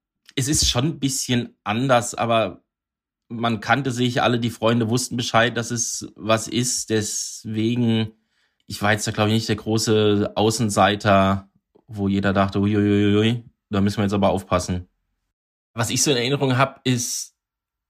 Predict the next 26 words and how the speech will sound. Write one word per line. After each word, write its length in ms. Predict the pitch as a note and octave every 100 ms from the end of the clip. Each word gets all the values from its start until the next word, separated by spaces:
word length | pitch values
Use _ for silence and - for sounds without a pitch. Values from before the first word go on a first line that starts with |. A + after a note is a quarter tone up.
| -
dadurch, 500 | A#2+ C3 B2 - -
durch 160 | C3 -
die 100 | A2+
Hämophilie-Gesellschaft 1000 | C3 B2+ C3+ D#3+ A2+ A2+ B2+ C#3 C3 A#2
hatten 300 | A#2+ - A#2+
wir 160 | A#2+
natürlich 440 | A#2 A2 - B2 A2
auch, 200 | A2 - _ _ -
ja, 260 | A2 G#2 -
ziemlich 320 | C#3+ B2+ B2+
viele 180 | C#3 A#2+
Erlebnisse. 640 | G#2+ A2+ G#2+ G2 F#2 E2+ _ _ _ _ _
Es 160 | A2 G#2+
gab 220 | A#2 B2
immer 180 | A#2+ A#2
dieses 300 | A2+ A#2 -
Familienwochenende, 1040 | A#2 B2+ C3+ B2+ A#2 B2+ F2+ G#2+ A2+ G#2+
es 180 | G#2 -
gab 240 | G#2+ G2+
Reisen 280 | G#2 G#2+ A2+
nach 120 | G#2+
Spanien, 640 | - - G#2 A2+ A#2+ A2 A2
es 220 | G2+ -
gab 280 | A2 G#2 G#2
die 100 | G2+
Kinderfreizeit. 1080 | - B2+ B2 A#2+ G#2+ A2+ A2 A#2+ A2+ A2+ -